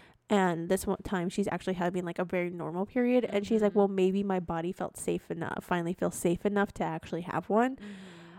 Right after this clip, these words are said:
Speaker 1: And I was like, people do not realize how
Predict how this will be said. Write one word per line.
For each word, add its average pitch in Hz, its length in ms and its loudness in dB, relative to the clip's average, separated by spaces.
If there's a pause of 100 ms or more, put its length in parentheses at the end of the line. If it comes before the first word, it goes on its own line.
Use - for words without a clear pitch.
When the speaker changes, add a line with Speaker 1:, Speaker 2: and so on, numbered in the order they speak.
(260)
Speaker 1:
And 254 160 2
I 240 380 2 (120)
was 240 300 0
like, 240 240 4 (340)
people 254 340 0 (140)
do 240 140 4
not 202 300 2
realize 175 680 4 (480)
how 202 720 4